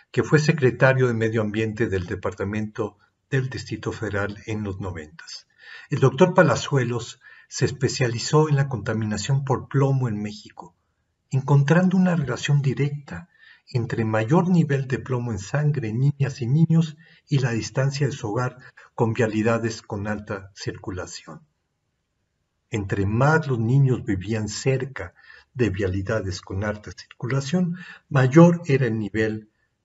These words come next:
de plomo en su sangre. El uso del tetratilo de plomo en las gasolinas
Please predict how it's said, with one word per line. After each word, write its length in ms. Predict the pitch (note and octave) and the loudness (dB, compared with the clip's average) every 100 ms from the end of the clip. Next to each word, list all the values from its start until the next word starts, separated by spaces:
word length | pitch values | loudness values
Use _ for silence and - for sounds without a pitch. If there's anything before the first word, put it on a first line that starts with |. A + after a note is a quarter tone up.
| _ _ - | _ _ 2
de 360 | A#2+ C3 - - | 2 2 -6 -2
plomo 440 | B2 A2 G#2 A2+ | 0 2 -2 -4
en 100 | G#2+ | -6
su 160 | F#2+ F#2 | -8 -10
sangre. 560 | - F2+ D#2 D#2+ E3 _ _ _ _ _ _ _ _ - | -12 -12 -12 -16 -20 _ _ _ _ _ _ _ _ -8
El 200 | B2+ C3+ | 2 6
uso 360 | E3 D3+ C3 | 6 4 0
del 160 | F#2+ F#2+ | 0 -4
tetratilo 920 | - - G#2 A2+ A#2 - C#3+ C#3 A2 | -6 -4 0 0 -2 0 2 2 -2
de 100 | G2+ | -4
plomo 380 | - B2 A#2+ G#2+ | -2 0 0 -4
en 60 | |
las 120 | F#2+ F#2 | -4 -4
gasolinas 640 | F#2+ C3+ C#3 D#3+ D3+ - | -4 0 4 4 4 -6